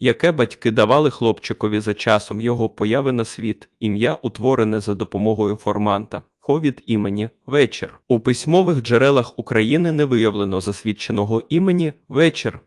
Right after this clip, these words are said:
але деякі дослідники вважають, що таке ім'я дійсно функціонувало. Вони стверджують, що козацькі прізвиська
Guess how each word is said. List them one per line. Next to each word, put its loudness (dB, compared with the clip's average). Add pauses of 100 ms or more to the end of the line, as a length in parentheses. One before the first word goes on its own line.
(240)
але 4
деякі 2
дослідники -2
вважають, 2
що -6
таке -4
ім'я 0
дійсно -4
функціонувало. -2
Вони 6
стверджують, -2
що -8
козацькі 0
прізвиська -2